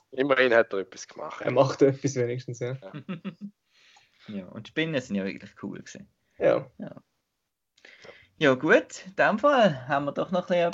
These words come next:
Speaker 3: bisschen etwas, äh, können drüber reden.
Speaker 2: Mhm.
Speaker 3: Und, ähm, dann freuen wir uns auf, auf, auf nächste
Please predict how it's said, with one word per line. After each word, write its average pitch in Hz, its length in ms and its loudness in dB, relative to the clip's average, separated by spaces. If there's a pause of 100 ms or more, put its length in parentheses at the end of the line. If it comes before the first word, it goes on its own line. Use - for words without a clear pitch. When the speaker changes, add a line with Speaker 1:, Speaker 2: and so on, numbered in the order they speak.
Speaker 3:
bisschen 165 320 -6
etwas, 156 240 0 (320)
äh, - 100 -10
können 143 240 2
drüber 127 380 2
reden. 135 500 4 (220)
Speaker 2:
Mhm. 139 400 0
Speaker 3:
Und, 139 420 -6
ähm, 123 560 -4 (680)
dann 127 220 -6
freuen 117 380 -4
wir 113 200 -4
uns 110 220 -6
auf, 110 220 -6
auf, 104 260 -8
auf 101 220 -6
nächste 107 560 0